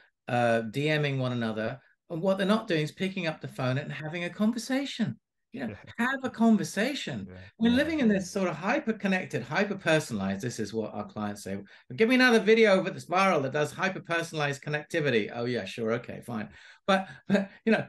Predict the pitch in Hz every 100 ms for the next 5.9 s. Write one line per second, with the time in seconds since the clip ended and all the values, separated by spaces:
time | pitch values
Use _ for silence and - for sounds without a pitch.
0 | - 233 233 233 190 151 - 220 208 180
1 | 147 165 170 156 151 143 143 - - 180
2 | 165 156 - 160 147 131 113 135 214 240
3 | - 196 180 135 117 131 214 202 - 180
4 | 165 147 139 120 107 113 139 160 180 -
5 | _ - 165 170 170 - 185 185 185